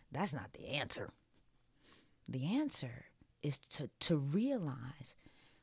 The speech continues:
this is a test. And the same way you would sit down and take a test, whether it be for work, for college, for,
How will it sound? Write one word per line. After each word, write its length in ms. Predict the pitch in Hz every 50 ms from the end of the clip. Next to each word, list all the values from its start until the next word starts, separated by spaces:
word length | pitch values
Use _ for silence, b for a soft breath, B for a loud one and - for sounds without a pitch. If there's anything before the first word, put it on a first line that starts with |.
| b b
this 220 | 131 185 196 -
is 140 | 151 - -
a 40 | -
test. 680 | - - - 156 156 - - - - - - - - - _ _ _ b b b b b b b b b b b b b b b b b -
And 180 | 156 151 151
the 60 | 156
same 640 | 147 - - - - 247 254 262 277 285 277 247 220
way 260 | 208 202 202 208 214
you 280 | 220 220 202 170 156 143
would 160 | - 135 131
sit 360 | - - - - 175 165 -
down 400 | - 151 147 147 151 156 156 160 -
and 160 | - 117 110
take 280 | - - 135 135 - -
a 40 | 135
test, 380 | - - - 123 120 120 - -
whether 140 | 131 120 -
it 80 | 117
be 80 | 117 113
for 180 | - - 123
work, 420 | 117 123 147 160 160 156 151 - -
for 120 | - 117
college, 600 | - - - 156 147 135 135 127 131 131 131 120 -
for, 200 | - 110 135